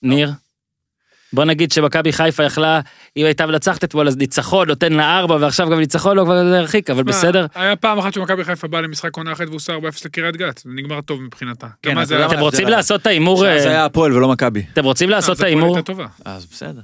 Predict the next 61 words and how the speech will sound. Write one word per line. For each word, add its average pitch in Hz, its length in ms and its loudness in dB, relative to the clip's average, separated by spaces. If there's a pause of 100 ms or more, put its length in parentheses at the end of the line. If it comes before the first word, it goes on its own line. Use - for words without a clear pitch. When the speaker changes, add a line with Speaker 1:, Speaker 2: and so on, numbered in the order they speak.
Speaker 2:
אתם 143 100 2
רוצים 135 200 2
לעשות 170 200 2
את - 40 0
ההימור 156 300 4
עכשיו, 160 400 0
או 175 60 2
Speaker 3:
מבחינתך. 139 300 2
Speaker 2:
נ-, 131 100 0
נחכה 135 300 0
להימורים, 123 500 2
ל-, 87 60 -8 (220)
עם 110 100 -4
המשחק 110 400 -6
הזה? 98 100 -6
Speaker 3:
אתה 95 80 -6
אומר 156 120 -4
באר 143 160 -4
שבע, 151 300 -4
לא. 139 120 -6 (720)
Speaker 2:
לא, 117 260 2
רגע, 127 280 -2 (240)
אם 127 80 2
עושים 139 200 0
את 139 80 -4
ההימור 135 240 2
עכשיו, - 240 -4
שמע, 180 200 -2
Speaker 3:
בוא - 60 0
Speaker 2:
רגע, 262 180 0
Speaker 3:
נאמר, 269 220 0
בוא. 190 120 -4
Speaker 2:
אורי, 185 160 0
נשמע 151 300 -2
שיש 170 260 -2
לך 156 120 -4
משהו 151 340 -2 (120)
Speaker 1:
שתיים 139 340 0
אחד 131 100 4
Speaker 2:
להגיד 156 160 2
על 156 60 2
Speaker 1:
מכבי - 120 2
Speaker 2:
באר 135 100 2
Speaker 1:
תל 123 60 2
אביב. 113 180 2
Speaker 2:
שבע. - 40 0
Speaker 3:
לא, 277 200 2
אין 302 80 2
לי, 277 80 2
פשוט 202 200 -4
זה 220 80 0
עומד 240 160 0
מולי 233 220 0
שעה 240 240 2
מחשב, 226 360 0
אני 165 80 -6
מסתכל 156 300 -8
על 180 60 -2
Speaker 1:
שתיים 196 240 2
אחד 190 240 2
מכבי. 151 380 0